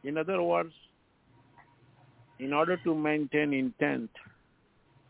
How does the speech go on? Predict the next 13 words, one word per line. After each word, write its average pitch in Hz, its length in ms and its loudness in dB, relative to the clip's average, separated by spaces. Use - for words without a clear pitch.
you 143 180 0
must 143 300 2
add 131 300 2
desire, 127 480 0
willingness, 127 560 -8
goal. 127 380 0
There 127 120 -2
are 131 60 4
a 131 60 0
lot 151 200 -4
of 147 100 -6
things 139 220 -12
attached 135 400 -4